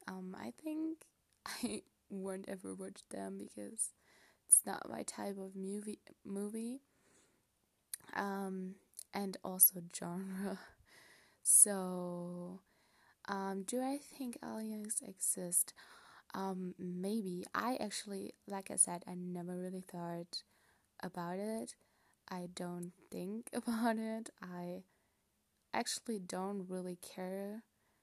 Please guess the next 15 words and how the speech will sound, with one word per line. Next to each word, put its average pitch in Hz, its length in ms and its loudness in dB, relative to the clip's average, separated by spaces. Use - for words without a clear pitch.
because 196 460 4
if 185 180 -8
they 175 180 -4
do, 196 600 0
they 185 120 0
are 175 240 -4
quiet - 880 -6
and 185 240 -10
don't 180 520 -4
do 208 180 -2
anything 180 520 -2
with 175 240 -6
that. 175 240 -6
So, 175 640 6
yeah, 190 480 2